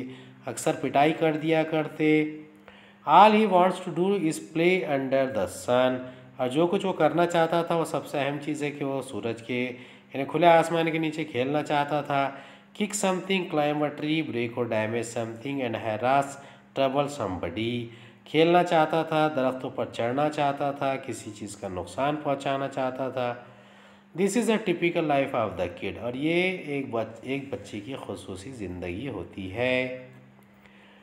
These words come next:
दूसरा क्वेश्चन है, Why some parents may be worried about the description of a mischievous ten years old boy in a book? What does the reviewer say about it?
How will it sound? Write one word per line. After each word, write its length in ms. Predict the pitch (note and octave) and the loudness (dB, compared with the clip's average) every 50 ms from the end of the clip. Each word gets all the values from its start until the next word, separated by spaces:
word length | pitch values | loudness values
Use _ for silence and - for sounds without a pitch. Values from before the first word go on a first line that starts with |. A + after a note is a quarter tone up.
| - - _ _ - - | -20 -20 _ _ -16 -8
दूसरा 320 | A2+ B2+ D#3 E3 F#3 G3 | -2 0 0 2 2 0
क्वेश्चन 320 | F#3+ G3+ F#3+ F#3 - F#3+ G3+ | 2 2 0 0 0 0 2
है, 80 | G3 | 4
Why 160 | E3 F3 G3 G3+ - G3+ | 6 6 6 6 4 2
some 160 | G3 G3 G3 | 0 2 2
parents 380 | F#3 D#3+ D#3+ E3+ F#3 F3+ - F3 | 4 4 4 4 0 -2 -2 0
may 140 | D#3+ D#3+ D3+ D#3 | 0 0 0 0
be 100 | F3 D#3 C3 C3+ | 0 0 0 0
worried 340 | C3+ C#3 D3+ F3+ F3+ E3+ D3 | 0 0 0 -2 0 -2 0
about 280 | B2 C3+ C3 C3+ C3 C3 | 2 2 2 2 0 -2
the 80 | C#3 A2 A2+ | -4 -4 -4
description 560 | A2+ G#2+ - - C#3+ C#3 C#3 - D#3 D3+ C#3 | -4 -4 -6 -8 -8 -10 -6 -6 -4 -4 -4
of 100 | - - | -4 -6
a 80 | C3+ A#2+ A#2 | -8 -6 -6
mischievous 640 | A2+ A2 - - - C3+ C3 C3+ D#3 E3 D#3+ - - | -6 -8 -8 -10 -8 -8 -6 -4 -4 -4 -4 -6 -6
ten 180 | C#3 B2+ B2 B2+ | -4 -4 -4 -4
years 220 | B2+ B2+ B2 B2+ - | -4 -4 -6 -4 -6
old 220 | A2+ G#2+ G#2+ G#2 G#2+ | -6 -6 -6 -6 -4
boy 140 | G#2+ A2+ B2 C#3 C#3 | -2 -2 -2 -4 -4
in 120 | C3 B2+ | -6 -6
a 40 | G#2+ G2 G2+ | -8 -6 -4
book? 260 | A2 A2 A2 A2 - - - - - - - - - - | -2 -2 -2 -4 -8 -16 -20 -20 -20 -20 -20 -20 -4 2
What 200 | C#3+ E3 F#3 F3+ F3+ | 4 4 6 6 6
does 180 | F#3 F#3 F3 F#3 | 6 6 6 4
the 120 | F#3 E3+ D3+ | 2 2 2
reviewer 380 | C#3 C3+ C#3+ D3 C#3+ D3+ D#3 C#3+ D3 - | 0 0 -2 -2 -2 -2 -2 -4 -4 -4
say 160 | C#3 B2+ A#2+ A#2 | -2 -2 0 0
about 340 | A#2 A#2 A2+ A2+ A2 A#2 A2 G#2+ | 0 0 0 0 -2 -2 -4 -4
it? 200 | G#2 - - | -6 -8 -14